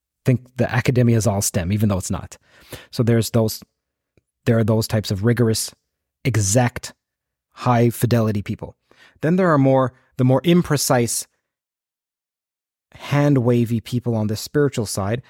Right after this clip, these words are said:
that are touching on something meaningful. And academia is about what, almost about removing meaning. Like, mathematics is all about abstracting away.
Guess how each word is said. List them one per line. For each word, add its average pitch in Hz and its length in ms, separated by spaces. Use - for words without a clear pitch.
that 139 140
are 139 100
touching 170 460
on 127 100
something 120 500
meaningful. 135 640
And 120 140
academia 151 400
is 120 100
about 120 400
what, 110 140
almost 143 300
about 120 220
removing 123 560
meaning. 98 320
Like, 92 80
mathematics 131 580
is 113 100
all 120 140
about 113 260
abstracting 117 800
away. 113 400